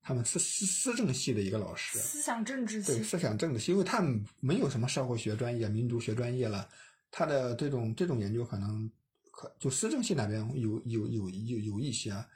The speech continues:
Speaker 2: 嗯。
Speaker 1: 觉得还能跟我带-，能对上话的。
Speaker 2: 哦。
Speaker 1: 然后呢，我就给他们系的那个院办打，
Speaker 2: 嗯。
Speaker 1: 打电话。
Speaker 2: 嗯。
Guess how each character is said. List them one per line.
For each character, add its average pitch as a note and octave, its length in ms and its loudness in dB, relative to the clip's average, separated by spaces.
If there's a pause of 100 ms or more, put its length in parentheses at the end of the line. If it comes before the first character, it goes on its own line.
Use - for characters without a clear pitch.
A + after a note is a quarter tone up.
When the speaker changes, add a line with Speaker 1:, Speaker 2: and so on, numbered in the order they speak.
(140)
Speaker 2:
嗯。 - 160 -14
Speaker 1:
觉 B2 140 0
得 A2+ 80 0
还 C#3+ 160 0
能 B2 240 0
跟 F#3+ 120 2
我 G#2+ 320 0 (1400)
带-， D#3+ 320 2 (220)
能 C3+ 160 2
对 C#4 140 4
上 G#3+ 160 0
话 G#4 200 0
的。 - 140 -4 (460)
Speaker 2:
哦。 A3+ 420 -6 (580)
Speaker 1:
然 B2 200 -6
后 E3 200 -4
呢， C3 200 -4 (500)
我 A#2+ 120 -2
就 C3+ 100 0
给 B2 120 -4
他 B2+ 160 -4
们 B2+ 100 0
系 B2 340 0 (380)
的 - 460 -8 (420)
那 A#2 160 -4
个 A2 60 0
院 C3 200 2
办 C3+ 200 -2 (440)
打， C4 120 -2
Speaker 2:
嗯。 - 440 -6
Speaker 1:
打 - 180 -6
电 C3+ 260 -2
话。 C3 400 0 (240)
Speaker 2:
嗯。 B3+ 240 -8